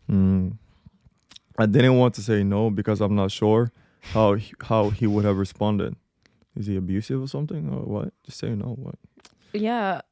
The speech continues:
Speaker 1: By him asking me for money, does that mean that he respects me, or is he using me for money from time, from time to time?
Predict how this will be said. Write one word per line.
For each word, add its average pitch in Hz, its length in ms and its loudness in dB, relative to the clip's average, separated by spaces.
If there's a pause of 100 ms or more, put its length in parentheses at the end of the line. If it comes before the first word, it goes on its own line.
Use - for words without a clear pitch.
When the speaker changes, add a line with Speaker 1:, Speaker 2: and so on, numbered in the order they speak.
(160)
Speaker 1:
By 110 220 4
him 127 220 2
asking 120 360 2
me 110 100 4
for 104 180 -2
money, 107 360 2
does 104 220 -2
that 110 140 4
mean 107 220 4
that 98 120 2
he 101 80 0
respects 95 480 0
me, 131 300 2
or 104 240 4
is 104 160 0
he 107 80 0
using 107 360 2
me 98 100 2
for 95 140 -4
money 98 240 2
from 92 200 -4
time, 90 280 -4
from 98 280 -4
time 101 220 0
to - 80 -10
time? 98 320 -2